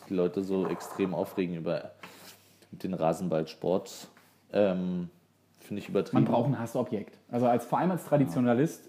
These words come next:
Speaker 2: ähm, Fan des H S V, Fan von, äh, Schalke null vier, brauchst du natürlich irgendwie
Speaker 1: Ja, aber es ist einfach zu kurzsichtig.
Speaker 2: Ja, weil der Fußball sich so entwickeln muss. Also, um nochmal, ne, England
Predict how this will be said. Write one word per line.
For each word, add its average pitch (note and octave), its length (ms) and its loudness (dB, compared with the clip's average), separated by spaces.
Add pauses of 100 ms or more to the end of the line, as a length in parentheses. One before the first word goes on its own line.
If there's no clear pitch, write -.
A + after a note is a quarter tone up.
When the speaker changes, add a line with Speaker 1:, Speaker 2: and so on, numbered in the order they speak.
Speaker 2:
ähm, A#2 400 4
Fan C#3+ 280 0
des C3+ 120 -4
H A#2+ 120 2
S A#2 100 -6
V, C3+ 420 2 (220)
Fan C3 280 4
von, B2 440 2
äh, A2+ 380 0 (420)
Schalke D#3 300 6
null C3 160 8
vier, D3+ 380 0 (180)
brauchst B2 280 -2
du C3+ 40 4
natürlich A#2+ 300 2
irgendwie A2 320 0
Speaker 1:
Ja, D#2 100 -2
aber G2 240 4
es G2+ 80 4
ist - 80 0
einfach A2+ 240 2
zu - 140 -8
kurzsichtig. F#2 720 -4 (920)
Speaker 2:
Ja, D#3+ 200 6
weil C#3 100 10
der C#3+ 100 8
Fußball F#3+ 300 2
sich D#3 140 2
so D3+ 100 -2
entwickeln C#3 480 -2
muss. F3 340 0 (840)
Also, B2 380 0 (200)
um C3+ 160 4
nochmal, C#3+ 320 4
ne, E3+ 200 0
England D3 440 2